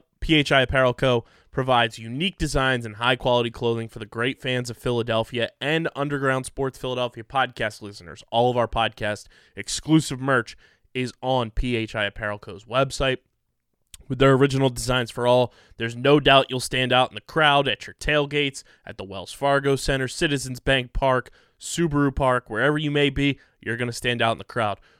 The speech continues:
with the unique designs from P H I Apparel Company. And our listeners can use promo code UNDERGROUND for ten percent off any and all apparel orders when you shop online at P H I apparel dot C O. That's P H I apparel dot C O.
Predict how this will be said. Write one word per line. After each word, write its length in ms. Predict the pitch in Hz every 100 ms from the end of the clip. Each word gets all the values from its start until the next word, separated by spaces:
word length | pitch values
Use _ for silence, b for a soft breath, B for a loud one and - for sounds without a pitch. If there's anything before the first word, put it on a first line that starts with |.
| b
with 120 | 113
the 60 | 113
unique 280 | 110 113 107
designs 360 | 107 113 101
from 140 | - 107
P 240 | - 117
H 220 | 101 -
I 100 | 98
Apparel 380 | 78 120 123 120
Company. 440 | - 113 - 113 - b b
And 140 | - 117
our 120 | 151
listeners 440 | 139 156 - 147
can 160 | - 135
use 120 | 139
promo 360 | - 147 143 135
code 240 | 151 139 -
UNDERGROUND 560 | 156 151 139 127 117 110
for 140 | 123
ten 260 | - 143 139
percent 340 | 139 - 135
off 160 | 120 - -
any 400 | 131 143 151 151 -
and 160 | 127 120
all 420 | 120 120 123 123 -
apparel 640 | - - 120 120 120 113
orders 400 | 123 123 117 113 - b b
when 140 | 107
you 80 | 113
shop 280 | - 113 113
online 380 | 120 117 107 101
at 100 | -
P 220 | - 127
H 180 | 120 117
I 120 | 117
apparel 460 | 113 113 107 104 107
dot 300 | 110 113 -
C 420 | - - 120 117 -
O. 320 | 117 120 90 - b b b
That's 160 | 101 -
P 220 | - 147
H 180 | 151 165
I 100 | 139
apparel 360 | 131 143 131
dot 340 | 123 127 151 -
C 260 | - 131 -
O. 280 | 127 123